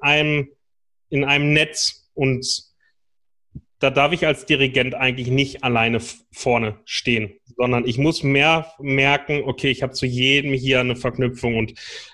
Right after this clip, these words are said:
was ich tue, ist nicht nur deswegen relevant, weil ich Dirigent bin, sondern weil ich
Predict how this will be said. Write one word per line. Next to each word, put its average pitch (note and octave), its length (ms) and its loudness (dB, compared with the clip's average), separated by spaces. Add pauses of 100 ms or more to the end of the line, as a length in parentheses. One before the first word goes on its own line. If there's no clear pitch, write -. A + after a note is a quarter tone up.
(120)
was B2 200 -2
ich E3+ 220 -4
tue, D#3 320 4
ist C3 220 0
nicht E3 200 0
nur D#3+ 180 2
deswegen D3+ 520 0
relevant, C3 600 2
weil B2+ 160 2
ich B2 120 -4
Dirigent C3 520 0
bin, C3 280 -2 (260)
sondern B2 340 0
weil B2 120 2
ich - 240 -6